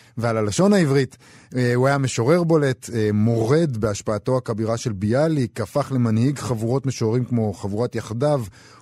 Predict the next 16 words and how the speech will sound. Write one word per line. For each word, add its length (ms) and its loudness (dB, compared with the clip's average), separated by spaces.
עורך 420 0
מדורי 400 0
ספרות 480 -6
בעיתונים 540 0
השונים, 440 0
עורך 380 0
הוצאת 440 -2
פועלים 500 2
הנחשבת, 440 -2
מחזאי, 580 -2
מתרגם, 600 0
חתן 300 -6
פרס 260 -6
ישראל, 560 0
מה 240 2
לא? 220 0